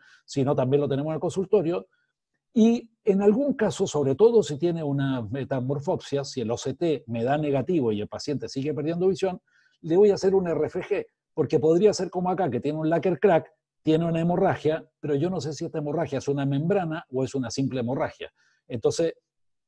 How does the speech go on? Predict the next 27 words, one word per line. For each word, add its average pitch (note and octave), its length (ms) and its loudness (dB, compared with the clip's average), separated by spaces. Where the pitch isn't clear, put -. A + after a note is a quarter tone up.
el D3+ 200 2
O D#3+ 100 6
C, G3 180 2
eh, C#3 160 6
la C3 300 2
R E3+ 200 4
F D#3+ 140 -2
G F#3+ 320 2
en C#3+ 160 2
algunos D3+ 460 0
casos E3 280 -4
la C3 140 -2
pedimos, C#3+ 460 0
no C3+ 280 0
en B2+ 100 -2
la A#2+ 100 -2
mayoría B2+ 400 -2
no A#2+ 180 0
los D3 140 -2
pedimos, F#3 420 0
pero D3+ 160 2
cuando C#3 200 2
tenemos C#3+ 320 0
duda D3 240 4
la A#2+ 100 0
pedimos, E2 380 -12
¿ah? B2 220 -8